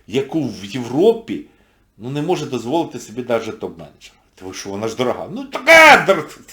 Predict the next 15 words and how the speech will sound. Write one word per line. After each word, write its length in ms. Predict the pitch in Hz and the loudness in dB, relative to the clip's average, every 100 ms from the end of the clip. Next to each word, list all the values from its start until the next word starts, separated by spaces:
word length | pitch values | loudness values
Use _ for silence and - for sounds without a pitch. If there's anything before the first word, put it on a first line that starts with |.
| - - - - - - | -20 -20 -20 -20 -20 -10
це 140 | 214 | -6
вас, 480 | 180 214 220 196 - | 0 6 6 6 0
вас. 240 | 127 151 147 - - - - - _ _ - 175 143 | -2 0 0 -8 -16 -14 -16 -20 _ _ -12 -10 -8
І 100 | 127 | -8
це, 240 | 127 240 254 | -6 -6 -6
да, 440 | 226 254 170 - _ | -6 -6 -6 -10 _
це 100 | 165 | -14
така 280 | - - 170 | -12 -12 -14
ситуація. 680 | - 156 - 156 135 123 _ | -14 -20 -18 -18 -18 -20 _
Тому 180 | - 170 | -10 -4
говорю, 220 | 208 214 | -2 -2
що 160 | 165 139 | -4 -4
от 100 | 131 | -6
у 40 | |
нас 320 | 143 156 - | -4 -6 -6